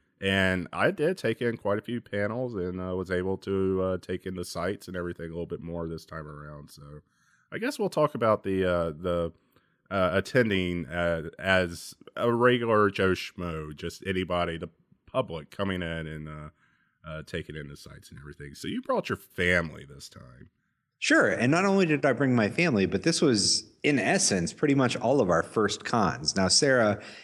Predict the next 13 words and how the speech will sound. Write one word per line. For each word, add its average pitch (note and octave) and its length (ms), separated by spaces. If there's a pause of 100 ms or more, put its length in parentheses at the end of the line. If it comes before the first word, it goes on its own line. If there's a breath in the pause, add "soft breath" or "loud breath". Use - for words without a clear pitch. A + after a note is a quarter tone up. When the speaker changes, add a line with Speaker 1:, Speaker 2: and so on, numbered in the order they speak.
Speaker 2:
has A2 300
done, G2+ 280
like, F2 220
Star A#2+ 220
Trek F2+ 220
conventions E2+ 440
and E2 100
stuff F#2 220
before F2 460
when D#2+ 180
she - 180
was D#2+ 320
younger, E2 640